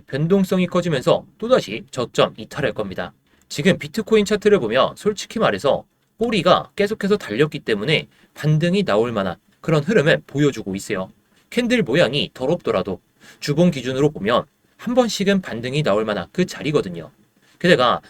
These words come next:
누구나 여기서 한 번쯤 반등이 나오지 않을까? 이런 생각이 들 수 있는 자리인데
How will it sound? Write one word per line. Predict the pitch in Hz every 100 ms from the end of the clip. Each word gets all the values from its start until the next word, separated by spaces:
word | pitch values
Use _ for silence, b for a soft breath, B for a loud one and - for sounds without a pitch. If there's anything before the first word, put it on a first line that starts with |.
| b
누구나 | 143 160 180 165 82
여기서 | 139 180 117 104 - -
한 | 233 254
번쯤 | 220 190 233 98
반등이 | 143 123 131 196
나오지 | 214 214
않을까? | 185 101 170 - _ b b
이런 | 160 220 202
생각이 | 233 262 175 175 -
들 | 170 175
수 | 185
있는 | 156 165
자리인데 | 143 107 98 92 151